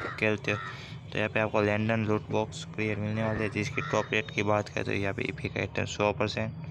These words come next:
दूसरे number पे आपको तीन hide and seek matches खेलनी होगी। जैसे आप यहाँ पे तीन hide and seek matches complete करते हो, तो यहाँ पे आपको जो voucher है, weapon voucher, वो मिलने वाला है। और यहाँ पे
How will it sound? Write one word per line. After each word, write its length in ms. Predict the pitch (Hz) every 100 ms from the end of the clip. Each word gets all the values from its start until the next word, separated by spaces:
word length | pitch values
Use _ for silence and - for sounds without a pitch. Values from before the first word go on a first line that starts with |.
| - - - - - - - - - - - - 120 107
दूसरे 260 | 107 117
number 280 | 117 113 117
पे 160 | 110 117
आपको 340 | 107 - 110 - 107
तीन 200 | 113 107
hide 260 | 104 101 107
and 200 | 107 107
seek 200 | - - 107
matches 380 | 104 - 101 -
खेलनी 380 | 104 104 107
होगी। 240 | 107 104 107 - - - - -
जैसे 280 | 110 - 110
आप 120 | 110
यहाँ 160 | 110
पे 220 | 104 - -
तीन 220 | 110 107
hide 300 | 101 104 110
and 160 | 107 110 - - - - -
seek 280 | - - -
matches 300 | 107 - 104
complete 420 | 104 104 110 107
करते 220 | 104 -
हो, 20 | 98
तो 100 | 101
यहाँ 120 | 101
पे 120 | 107
आपको 220 | 107 110
जो 240 | 107 - 101
voucher 440 | 101 104 - 110
है, 60 | - - - - - - - - -
weapon 300 | 107 - 104
voucher, 360 | 101 104 107 -
वो 80 | 107
मिलने 340 | 113 113 110 110
वाला 220 | 104 107
है। 140 | 110 - - - - - - -
और 180 | - 104
यहाँ 240 | 107 110 107 -
पे 140 | 120